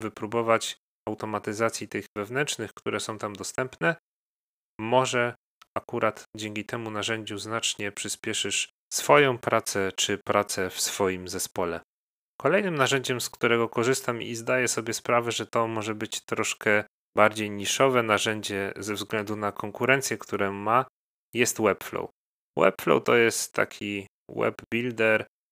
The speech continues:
czyli narzędzie do tworzenia stron internetowych,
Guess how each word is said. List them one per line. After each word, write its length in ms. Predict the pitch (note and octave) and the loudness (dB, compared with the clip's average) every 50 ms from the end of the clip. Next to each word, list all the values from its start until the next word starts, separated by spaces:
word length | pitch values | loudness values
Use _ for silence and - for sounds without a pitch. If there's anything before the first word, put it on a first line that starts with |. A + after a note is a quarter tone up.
| _ _ _ _ - | _ _ _ _ -2
czyli 360 | - A#2 G#2+ G#2 G#2 G2+ G2+ | 0 0 0 0 -2 -4 -4
narzędzie 540 | G2+ G2+ G2+ F#2+ - A2+ A2+ A2 G#2+ A2 G2+ | -4 -4 -2 -2 -2 -4 -4 -4 -4 -4 -4
do 200 | G2 G#2+ G2+ G2 | 0 0 0 0
tworzenia 560 | - - - G2+ G2 G#2+ A2+ A2 A2 G#2 G2 | -2 -4 -6 -4 -2 -2 -4 -2 -2 -2 -4
stron 380 | - - - - - C3 C3 A#2+ | -4 -6 -8 -2 -2 0 0 0
internetowych, 880 | A2+ G#2+ - A#2 A2 A2+ A2 G#2 - - A2 G#2+ G#2+ A2 G#2+ G2+ - | -6 -4 -6 -6 -4 -4 -4 -2 0 0 0 0 0 -2 -2 -2 -4